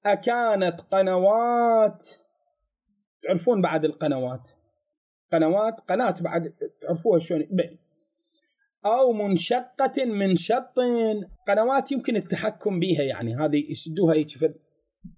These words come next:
فد شي هيك ينزلوه، فد حديدة ينزلوها وشي، هاي يسموها قنوات، تنطي مي. بل.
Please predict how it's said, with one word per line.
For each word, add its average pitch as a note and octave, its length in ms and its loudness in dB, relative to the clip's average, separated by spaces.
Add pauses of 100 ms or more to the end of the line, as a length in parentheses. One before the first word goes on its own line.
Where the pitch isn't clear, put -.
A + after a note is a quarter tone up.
فد E3+ 100 -6
شي G#3 220 -8
هيك F3 160 -6
ينزلوه، E3+ 420 0
فد E3 180 -4
حديدة D#3+ 340 -2
ينزلوها D3+ 460 0
وشي، E3+ 160 0
هاي A#3 80 2
يسموها G3 320 -2
قنوات، C#3 540 -2 (420)
تنطي D#3 340 -4 (180)
مي. C3 140 -6 (520)
بل. - 160 -8